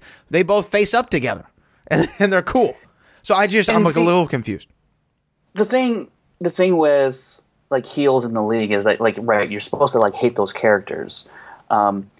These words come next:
Speaker 2: the only characters I've really ever truly hated was the characters of Andrew Guy as a,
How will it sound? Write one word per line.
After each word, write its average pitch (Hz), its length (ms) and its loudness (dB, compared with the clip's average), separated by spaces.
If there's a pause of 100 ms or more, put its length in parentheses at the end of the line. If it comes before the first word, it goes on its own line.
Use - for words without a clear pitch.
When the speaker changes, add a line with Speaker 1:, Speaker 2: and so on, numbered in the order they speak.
(140)
Speaker 2:
the 139 120 0
only 208 300 0
characters 156 440 -2
I've 131 280 -2
really 127 400 -2
ever 127 260 -2
truly 139 460 -4
hated 104 580 0 (640)
was 120 140 0
the 117 80 2
characters 110 560 0
of 104 340 0
Andrew 113 260 0
Guy 107 200 2
as 101 100 -2
a, 98 180 -2